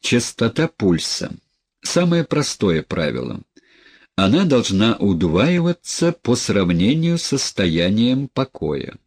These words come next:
Нет необходимости, чтобы она превышала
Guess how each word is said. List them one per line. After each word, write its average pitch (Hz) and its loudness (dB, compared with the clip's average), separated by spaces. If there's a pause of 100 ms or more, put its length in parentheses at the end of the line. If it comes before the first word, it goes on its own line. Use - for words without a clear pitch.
(640)
Нет 185 2
необходимости, 147 0
чтобы 107 0
она 123 0
превышала 113 0